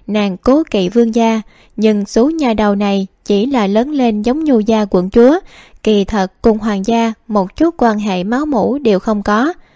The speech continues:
Coi như nàng đánh mắng nàng ta, Diêu Trác Phi tin tưởng rằng Vương gia sẽ không nghiêm túc mà truy cứu. Từ Nhu Gia không quỳ, Diêu Trác Phi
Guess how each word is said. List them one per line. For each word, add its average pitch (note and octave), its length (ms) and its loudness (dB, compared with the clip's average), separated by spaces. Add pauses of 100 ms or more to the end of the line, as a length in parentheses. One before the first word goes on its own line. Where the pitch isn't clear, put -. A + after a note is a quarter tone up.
(420)
Coi A3+ 220 4
như G#3+ 340 0 (160)
nàng G3+ 340 -2
đánh A#3 180 0
mắng C#4 300 -4
nàng G#3+ 200 -2
ta, A3+ 300 -2 (320)
Diêu G#3+ 220 4
Trác D#4 240 -2
Phi A3+ 220 2
tin A3 280 -2
tưởng G#3 200 0
rằng G#3+ 300 -2 (280)
Vương A3+ 280 2
gia G#3 220 0
sẽ A#3 180 0
không A3+ 340 -2
nghiêm G#3 220 0
túc D#4+ 200 2 (140)
mà G#3+ 240 -2
truy A3 180 2
cứu. A#3+ 300 4 (680)
Từ A3 300 4
Nhu A3 140 4
Gia A3 300 2
không A#3 260 -2
quỳ, G#3 280 2 (460)
Diêu A3+ 240 6
Trác D4+ 260 -2
Phi A#3 260 4